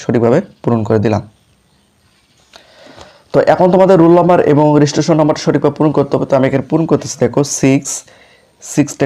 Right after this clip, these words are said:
ঘর, সিক্সের ঘরেরটা আমি এখানে সুন্দরভাবে পূরণ করে দিলাম। এরপর রয়েছে ফাইভ, ফাইভের ঘরটা আমি সঠিকভাবে এখানে পূরণ করে দিলাম। এরপর রয়েছে ফোর, ফোর-এর ঘরটা আমি সঠিকভাবে এখানে পূরণ করে দিলাম। এরপর রয়েছে থ্রি, থ্রি-এর ঘরটা আমি এখানে সঠিকভাবে পূরণ করে দিলাম।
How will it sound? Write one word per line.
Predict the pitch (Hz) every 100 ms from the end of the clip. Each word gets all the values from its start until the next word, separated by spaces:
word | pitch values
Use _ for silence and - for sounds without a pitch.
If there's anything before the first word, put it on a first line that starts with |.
| 135
ঘর, | 131 127
সিক্সের | 131 139 135
ঘরেরটা | 127 127 127
আমি | 120 117
এখানে | 117 113
সুন্দরভাবে | 127 127 123 123
পূরণ | 127 127 117
করে | 117
দিলাম। | 120 127 - _ _ _ _ _ _ _ _ _ _
এরপর | 131 120 131
রয়েছে | 123 123 127 -
ফাইভ, | 117 131 135 -
ফাইভের | 131 123 120
ঘরটা | 123 120 120
আমি | 117
সঠিকভাবে | 113 - 120
এখানে | 117 113
পূরণ | 120 123
করে | 120 113
দিলাম। | 120 - - _ _ _ _ _ _ _ - 123
এরপর | 127 127
রয়েছে | 120 123 120
ফোর, | 123 123 123
ফোর-এর | - 127 123
ঘরটা | 120 117
আমি | 113
সঠিকভাবে | 117 113 120
এখানে | 117 117 120
পূরণ | 120 117
করে | 117 113
দিলাম। | 117 151 - _ - - 135
এরপর | 131 135
রয়েছে | 135 127 120
থ্রি, | 135 127 127
থ্রি-এর | 131 123
ঘরটা | 123 120
আমি | 120
এখানে | 117 110
সঠিকভাবে | 120 120 120
পূরণ | 123 120
করে | 120 110
দিলাম। | 117